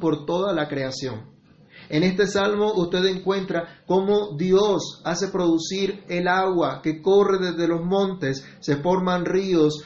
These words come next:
surcan los valles, hacen producir, hacen germinar la tierra. Y Dios cuida de toda la creación, de los animales, de los hombres. Él bendice, hace producir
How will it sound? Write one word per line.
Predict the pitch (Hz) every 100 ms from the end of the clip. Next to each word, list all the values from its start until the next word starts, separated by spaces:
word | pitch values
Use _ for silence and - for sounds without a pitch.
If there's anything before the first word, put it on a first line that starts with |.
| -
surcan | - 170 190 185 175 165
los | 156 147
valles, | 165 185 175 143 143 143 - - -
hacen | 170 196 180
producir, | 175 165 156 147 185 180
hacen | 156 156 175
germinar | 180 165 160 151 170 190 185
la | 147 147
tierra. | 147 170 160 127 - - - _ _ - - _ _ -
Y | - 135
Dios | 160 170 -
cuida | 175 185 165 - - - _ _
de | 127 135
toda | 175 180
la | 156
creación, | 147 139 165 156 110 -
de | 147
los | 156 156
animales, | 156 147 175 180 135 - - _
de | 131 151
los | 156 175
hombres. | 196 185 123 - - _ -
Él | 160 180 190
bendice, | 175 165 185 240 165 143 143
hace | 175 220 185
producir | 175 165 151 - 160 160